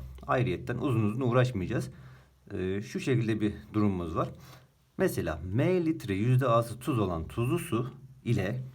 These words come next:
N litre yüzde B'si tuz olan tuzlu su karıştırılıyor. Karıştırılırsa hemen iki tane kap çizeceğiz. Bir de sonuçta oluşacak, e, karıştıktan sonra ne olacağını bakacağımız kabı çizeceğiz.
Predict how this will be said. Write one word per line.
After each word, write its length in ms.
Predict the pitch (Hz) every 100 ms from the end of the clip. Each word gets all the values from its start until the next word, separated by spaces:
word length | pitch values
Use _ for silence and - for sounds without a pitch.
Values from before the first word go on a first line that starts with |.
| - - - -
N 340 | 104 156 180
litre 440 | 147 127 - 120 - - - - -
yüzde 340 | 131 143 143
B'si 340 | 143 143 135 - -
tuz 160 | - 135
olan 260 | 104 90 87
tuzlu 260 | 131 104
su 140 | - -
karıştırılıyor. 560 | 117 - - - - - - - - -
Karıştırılırsa 680 | 180 208 - 135 127 131 131 -
hemen 280 | 175 131 -
iki 280 | - 175
tane 220 | 117 120 131
kap 240 | 131 -
çizeceğiz. 540 | - 90 147 - -
Bir 60 | 131
de 80 | 143
sonuçta 340 | 120 123 127
oluşacak, 500 | 117 117 - 104 - - - - _ - _ _ _ _ _ _ -
e, 340 | 85 82 80 127
karıştıktan 540 | 107 104 - - 120
sonra 320 | 123 107 90 - - - - -
ne 60 | 107
olacağını 580 | 98 101 98 95 90 87 - - - _ -
bakacağımız 680 | - 98 - 101 95 92 - - - -
kabı 240 | 87 82
çizeceğiz. 360 | - - -